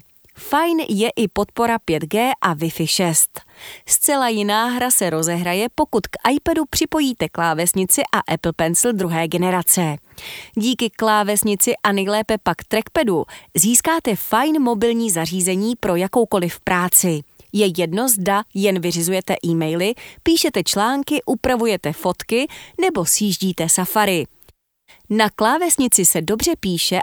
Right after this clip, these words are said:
a celkem rychle jsem si zvykl na menší klávesy a rozložení. Apple Pencil v zásadě funguje naprosto totožně jako na iPadu Pro. Air může být fajn zápisník na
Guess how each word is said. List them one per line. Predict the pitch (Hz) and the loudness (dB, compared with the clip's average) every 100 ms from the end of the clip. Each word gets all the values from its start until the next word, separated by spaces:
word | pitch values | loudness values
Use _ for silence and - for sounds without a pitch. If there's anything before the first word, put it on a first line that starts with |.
| - | 0
a | 208 | 0
celkem | - 269 269 196 | 0 0 0 0
rychle | 170 175 - 294 | 0 -2 -2 0
jsem | 302 285 | 0 0
si | - | 0
zvykl | 156 165 196 277 | 0 -2 -2 0
na | 254 170 | 2 0
menší | 170 277 320 - | 0 0 -2 -2
klávesy | - 170 170 190 202 - - | -2 0 0 2 0 0 0
a | 165 | -2
rozložení. | 151 165 180 185 175 165 156 143 - _ _ _ _ _ - _ 226 | 0 0 0 2 2 0 -2 -4 -10 _ _ _ _ _ -20 _ 0
Apple | - | 2
Pencil | 202 196 180 - 240 | 0 0 0 0 0
v | |
zásadě | 233 214 208 220 214 | 2 2 2 0 -2
funguje | - 233 240 262 233 | -2 -2 0 0 0
naprosto | 208 - 311 - 226 - | 0 0 0 0 -2 -2
totožně | 175 175 180 233 277 | -2 0 0 0 0
jako | 294 214 | 0 0
na | 165 - 214 | 0 0 -2
iPadu | 202 185 175 | 0 -2 -2
Pro. | - 196 170 156 - - _ - | 0 0 0 -2 -14 -20 _ 2
Air | 302 359 339 | 4 4 2
může | 262 269 208 | 0 0 -2
být | 160 147 - | -2 -8 -6
fajn | - 294 294 254 | -2 0 0 2
zápisník | 175 170 - 214 - 262 | 2 0 0 0 0 0
na | 208 | -2